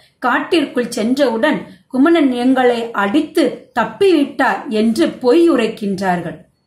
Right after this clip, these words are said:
தன் அண்ணனின் செயலால் ஆத்திரம் கொண்ட மன்னன் குமணனின் தலையை கொய்து வருபவர்களுக்கு பல்லாயிரம் பொற்காசுகள் பரிசாக வழங்கப்படும் என்று அறிவிக்கிறான்.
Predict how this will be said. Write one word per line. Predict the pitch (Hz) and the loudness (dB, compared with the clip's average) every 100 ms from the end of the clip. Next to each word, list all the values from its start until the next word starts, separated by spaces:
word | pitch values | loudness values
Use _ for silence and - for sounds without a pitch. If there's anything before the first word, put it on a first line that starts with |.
| _ _ _ _ _ - | _ _ _ _ _ -4
தன் | 226 202 - | -4 -2 -4
அண்ணனின் | 208 233 339 320 233 | -2 2 2 2 -2
செயலால் | - 240 202 240 294 208 - - _ | -6 -4 0 2 2 -2 -8 -20 _
ஆத்திரம் | 220 262 - 359 311 262 | -2 -2 0 0 0 0
கொண்ட | - 233 233 202 | -2 -2 0 0
மன்னன் | 185 180 226 359 285 - - _ _ | 0 0 2 2 0 -4 -20 _ _
குமணனின் | 269 262 294 285 262 220 - | 0 2 4 4 2 -2 -6
தலையை | 240 226 285 294 - | -2 0 2 0 -2
கொய்து | - 247 254 302 311 - - _ _ _ _ | -2 2 2 2 0 -2 -10 _ _ _ _
வருபவர்களுக்கு | 220 240 262 247 240 233 233 233 - 294 185 - _ _ | 0 2 2 0 0 0 -2 -4 -4 -4 -4 -10 _ _
பல்லாயிரம் | 208 226 262 262 247 240 214 | -2 0 0 2 0 0 -2
பொற்காசுகள் | 226 226 - 370 359 294 247 - | -4 -4 -2 -2 0 0 0 -2
பரிசாக | 208 285 302 320 277 247 | -2 -2 0 0 0 -2
வழங்கப்படும் | 196 240 330 349 294 254 233 | 0 2 2 0 0 0 -2
என்று | 196 202 208 | -2 -4 -2
அறிவிக்கிறான். | 190 175 196 196 - 196 185 165 | 0 0 -2 -4 -4 -2 -2 -4